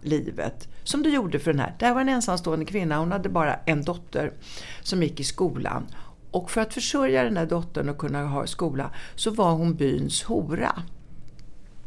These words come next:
Så männen kom väldigt ofta fulla till henne på natten. Och de hade bara en pytteliten hydda. Då åkte dottern ut. Och mamman,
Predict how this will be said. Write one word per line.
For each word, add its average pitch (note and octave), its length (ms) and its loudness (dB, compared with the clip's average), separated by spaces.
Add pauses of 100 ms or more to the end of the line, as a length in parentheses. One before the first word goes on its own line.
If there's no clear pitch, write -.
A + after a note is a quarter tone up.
(380)
Så - 160 2
männen G#3+ 540 4
kom C#3+ 380 2
väldigt E3 340 4
ofta B2+ 320 -2
fulla C3+ 480 0 (300)
till D#3 240 4
henne C3 380 0
på D#3 80 0
natten. C#3+ 540 -2 (680)
Och F3 120 4
de F3 160 6
hade F#3 200 0
bara D3 180 2
en C#3 140 0
pytteliten B2 880 -4
hydda. - 260 -4 (120)
Då G3 160 8
åkte G3 220 2
dottern D#3+ 460 2
ut. F#3 480 -2 (440)
Och - 100 -2
mamman, A3+ 480 4